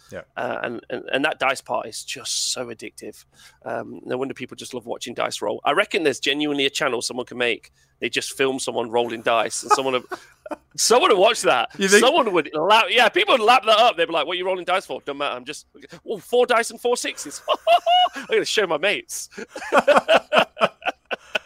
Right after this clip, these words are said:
Speaker 1: Oh my goodness. You know, it's honestly, I, it, as much as you're joking, perhaps semi-joking, I think if something like that was created,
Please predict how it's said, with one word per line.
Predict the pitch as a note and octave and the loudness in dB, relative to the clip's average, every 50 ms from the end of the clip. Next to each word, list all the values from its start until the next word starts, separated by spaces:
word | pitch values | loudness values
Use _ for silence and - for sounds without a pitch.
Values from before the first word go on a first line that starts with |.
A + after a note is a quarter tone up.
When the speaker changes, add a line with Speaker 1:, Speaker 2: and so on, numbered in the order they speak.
| - - - - _ - | -6 -10 -10 -10 _ 0
Speaker 1:
Oh | D#3 D3 D3+ D#3 D#3 D3+ | 2 2 4 4 2 4
my | D#3 D3+ D3 | 4 2 2
goodness. | C#3+ C3+ C#3+ B2+ A2 A2 G#2 - - - _ _ _ _ _ _ - | 2 0 -2 -2 -2 -4 -6 -8 -12 -14 _ _ _ _ _ _ -6
You | C#3+ | 0
know, | C#3 C3+ C#3 | 4 4 4
it's | C#3 D3+ C3 - - - | 4 2 -4 -4 -4 0
honestly, | E3 D3 C#3+ D#3 D3+ - - E3+ E3 E3 D3 | 2 2 4 2 0 -2 0 -2 0 0 0
I, | C#3+ C3 | 0 -2
it, | A#2+ - B2 G#2+ _ _ _ _ _ _ _ - | -2 -4 -8 -12 _ _ _ _ _ _ _ -12
as | B2 G#2+ | -10 -4
much | C3 C#3+ D3 - | -2 -2 -2 -2
as | D3+ C3+ C3 | -6 -10 -8
you're | C3+ B2+ | -8 -8
joking, | A2 - C3 C3 C3+ C3 D3 C#3 C3 | -6 -2 -2 -2 -2 -4 -10 -12 -8
perhaps | - B2+ A#2 B2+ B2 A#2+ - | -8 -4 -2 -2 -2 -2 -2
semi-joking, | - B2 A#2+ B2 B2 A#2+ - B2+ B2+ - C#3+ C3+ C3+ | -4 -4 -2 -2 -4 -4 -4 -4 -6 -6 -8 -10 -8
I | A2+ A2 | -10 -8
think | - C3+ B2 - | -8 -8 -10 -10
if | G#2 | -10
something | - C#3 B2 - B2 | -10 -10 -8 -8 -10
like | A#2 A2 G#2+ | -10 -10 -8
that | - A2+ G#2 | -8 -8 -8
was | G#2 A2 G#2+ | -8 -10 -12
created, | - - A2+ A#2 A#2+ B2 C3 C3+ | -10 -8 -6 -6 -6 -6 -8 -12